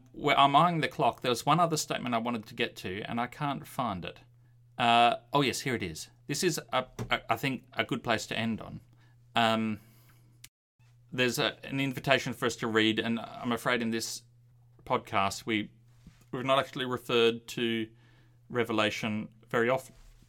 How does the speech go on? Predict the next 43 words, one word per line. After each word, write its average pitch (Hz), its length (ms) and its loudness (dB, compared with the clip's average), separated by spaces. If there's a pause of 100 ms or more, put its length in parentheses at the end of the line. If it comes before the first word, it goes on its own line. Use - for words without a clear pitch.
(100)
We're - 80 -6
invited 151 380 0
to 120 80 -12
read 120 180 2
Revelation 117 480 2
fourteen 113 320 0
seven, 117 400 -2
which 113 120 -10
is, - 60 -6
I 120 80 4
think, 117 200 -4
the 117 60 2
angel's 110 320 0
message 107 380 -4
that - 140 -10
says, 104 200 -2
"Worship 110 380 0 (420)
God, 92 340 2 (140)
the 104 100 -8
creator 98 340 -2
of 87 100 -8
heaven 98 200 -4
and 92 120 -4
earth." 85 240 -10 (540)
Um, 98 340 0 (340)
uh, 110 160 -6
Revelation 117 440 2
fourteen 113 340 -2
nine 104 220 4
and 104 140 0
Revelation 107 460 0
fourteen 104 440 -4 (280)
twelve. 101 400 0 (640)
And 131 160 0
then, 135 140 4
and 139 160 4
then 147 140 6
this 147 240 4
is - 180 -4
offered 117 260 0
in 107 80 0
the 101 60 -2
lesson. 95 340 -8